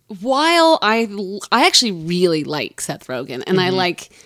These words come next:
Speaker 1: I can't really tell you a movie that I don't like of his.
Speaker 2: Or, like, even if we don't like the movie, we always like him in it.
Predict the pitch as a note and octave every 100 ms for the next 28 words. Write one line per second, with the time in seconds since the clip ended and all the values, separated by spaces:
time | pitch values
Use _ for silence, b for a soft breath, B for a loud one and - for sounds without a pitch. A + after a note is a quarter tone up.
0 | b G#3+ - B3 F#3 G#3 F#3 E3 G3 E3
1 | F3 D#3+ D#3+ D#3 D#3 D#3 D3+ C3 F#3 E3
2 | D3+ - D#3 C3+ - - - - D3 D3+
3 | - - - - - _ - G3+ F#3 G3
4 | F#3+ F3+ G3 E3 E3 D3 D3 - D#3 C#3+
5 | C#3+ C#3+ C#3 C3 C3 D3 C3 C3+ C3 B2+
6 | B2 B2 - C#3+ A2+ - - - -